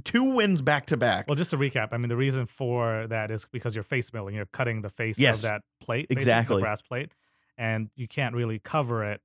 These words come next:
Speaker 2: because you're gonna trim the edges off also, and you're basically gonna be machine from, machining from edge to edge on that circular plate.
Speaker 1: Yes.
Speaker 2: Okay, good.
Speaker 1: Um,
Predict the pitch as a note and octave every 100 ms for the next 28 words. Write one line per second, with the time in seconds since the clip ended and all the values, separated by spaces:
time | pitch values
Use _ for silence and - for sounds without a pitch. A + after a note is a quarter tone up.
0 | - A2+ A#2+ G#2+ A2+ G#2 - C#3 A2 G#2
1 | A#2+ A2+ A2 G#2 G#2+ G2+ G#2 - - A2
2 | - A2 G#2 G#2+ - A2 G#2 G2 G2+ G2
3 | A#2 G2+ A2+ G2+ _ _ _ B2+ D3+ C3+
4 | A#2+ A#2 B2+ G#2+ A#2+ A#2+ G#2+ G#2+ G#2+ G2+
5 | - G#2 A2+ G2+ G2 - F#2+ - _ -
6 | A#2+ - - - - G#2+ G#2 - G2+ _
7 | _ _ _ A#2+ A#2 A2+ A2 G#2+